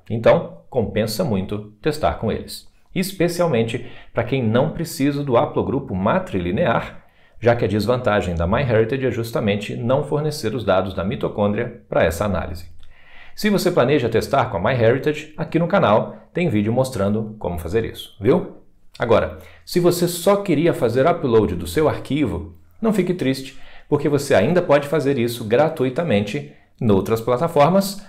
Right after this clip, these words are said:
como o GEDmatch, que eu já demonstrei aqui no canal,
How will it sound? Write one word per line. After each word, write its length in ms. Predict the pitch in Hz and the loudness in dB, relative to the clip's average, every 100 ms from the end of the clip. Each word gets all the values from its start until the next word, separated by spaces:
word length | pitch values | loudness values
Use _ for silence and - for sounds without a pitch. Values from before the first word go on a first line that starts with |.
| - _ | -20 _
como 200 | 90 85 | -8 0
o 60 | |
GEDmatch, 640 | 92 156 165 151 170 - - _ | 4 4 4 2 2 -10 -14 _
que 80 | - | -6
eu 80 | 85 | -2
já 100 | 90 | 0
demonstrei 460 | 95 92 - 107 | 0 -2 -2 -2
aqui 160 | - - | -2 -4
no 80 | 90 | -2
canal, 600 | 175 147 151 - - | 2 4 2 0 -16